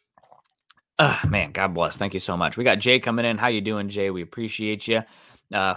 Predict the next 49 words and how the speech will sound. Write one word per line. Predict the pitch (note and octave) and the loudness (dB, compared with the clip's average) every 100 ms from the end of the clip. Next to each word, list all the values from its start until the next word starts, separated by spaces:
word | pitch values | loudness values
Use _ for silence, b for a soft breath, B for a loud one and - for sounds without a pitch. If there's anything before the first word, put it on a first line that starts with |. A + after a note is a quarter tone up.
| - | -4
Joe | C3 C3 D#3+ | 0 2 4
saying | E3 D#3+ | 4 2
he's | |
in | D#3 | 0
Colorado. | D3 C#3+ B2+ B2+ | 2 4 4 4
I'm | D3+ F3+ | 4 4
out | D#3 | 2
here | D3+ | -2
in | C3 | -6
Seattle, | B2+ B2 A2+ A#2+ | 0 0 2 -2
and | |
it's | C3+ | -4
cold | - C#3 B2 | -2 -2 -2
as | A2 | -2
well, | A#2 C3 | -2 0
but | A2 - - | 0 -2 -12
it's | - | -12
clear. | - C3+ F2 _ _ _ _ _ - B2+ | -2 -2 -2 _ _ _ _ _ -12 -6
Uh, | G#2+ | -6
so | F#2 A2 | -4 -6
I'm | A2 | -4
doing | A2 G2 | -4 -4
okay. | F#2+ F2+ D#2+ b b b b | -6 -8 -10 b b b b
Wayno | G2+ D3 F3 E3 E3 | 0 2 2 0 -4
coming | C#3+ C#3 | -6 -6
in | C3+ C#3+ | -6 -8
saying, | F#2+ | -8
"Just | E2+ - | -8 0
hire | B2+ E3 | 4 4
somebody | D#3 D#3 D3+ | 2 -4 -2
already." | C#3+ D3 D3 | -2 -2 -4
Damn. | F#2 G2 C#3+ E3+ E3+ - b b b b - | -6 -4 0 0 -2 -10 b b b b -8
Hopefully. | A#2+ - G#2 G#2 - | -8 -4 -6 -6 -4
"Beautiful | D3 F3 | -2 -2
country. | - E3+ D#3+ | -2 -4 -4
Grew | C3+ C#3 | -4 -4
up | |
in | C3 | -2
Arizona. | C3 A#2 A#2 A#2+ | -2 -2 -2 -4
Miss | A2+ A#2 | -4 -6
the | A2+ | -6
Western | A#2 G#2 | -6 -8
States," | G2+ A#2 A2 G2+ | -8 -6 -6 -8
says | F#2 | -6
Mark. | G2+ F#2+ | -6 -4
Yeah, | F#2 F2 | -4 -2
I | G#2+ | -2
love | G#2 G#2 - | -2 -4 -2
anywhere. | E3+ E3+ C#3+ C3 | -4 0 0 0